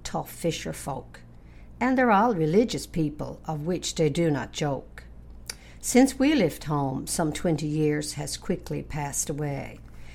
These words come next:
and my cousin got a general store as modern as today.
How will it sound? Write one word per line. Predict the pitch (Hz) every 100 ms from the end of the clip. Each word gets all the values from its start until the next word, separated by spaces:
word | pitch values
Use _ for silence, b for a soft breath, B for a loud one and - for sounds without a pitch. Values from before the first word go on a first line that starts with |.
| B
and | - 240
my | 233
cousin | 233 302 311 139 - -
got | 165 151 180
a |
general | 165 190 190 185
store | 180 - 254 240 127 120 -
as | 160 151
modern | 147 196 147 135 123
as | 147 135 -
today. | 156 151 151 139 120